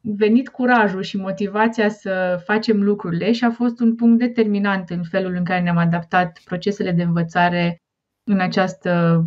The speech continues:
transformare digitală, ca să spun așa. Și chiar am, uh, am ajuns pe parcursul acestor doi ani de transformare să, uh, abia să așteptăm să mai vină câte ceva de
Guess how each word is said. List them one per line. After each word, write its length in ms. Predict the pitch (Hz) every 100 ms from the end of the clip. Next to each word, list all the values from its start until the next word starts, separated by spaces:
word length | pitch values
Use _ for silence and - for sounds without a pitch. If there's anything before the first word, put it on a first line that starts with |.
| -
transformare 560 | 196 196 202 196 196 175
digitală, 520 | 175 180 170 180 165
ca 120 | 165
să 120 | 165
spun 240 | 165 - 175
așa. 440 | 170 - 180 254 - _ _ _ -
Și 260 | - 233 226
chiar 240 | 262 247
am, 240 | 240 226 220
uh, 460 | 214 208 202 202 -
am 180 | 214
ajuns 320 | 208 208 240 233
pe 120 | 226
parcursul 520 | - 214 220 226 214
acestor 380 | 196 214 214 190
doi 260 | 196 196
ani 200 | 185 185
de 340 | 175 170 170 165 165 - -
transformare 640 | 190 196 196 196 226 220
să, 560 | 214 220 208 202 196 196
uh, 220 | - 196 190
abia 280 | 196 214 247
să 120 | 240
așteptăm 540 | 233 214 202 - 214
să 140 | 214 190
mai 140 | 175
vină 220 | 208 190
câte 200 | 175 -
ceva 340 | 175 180 185 190 180
de 360 | 175 170 -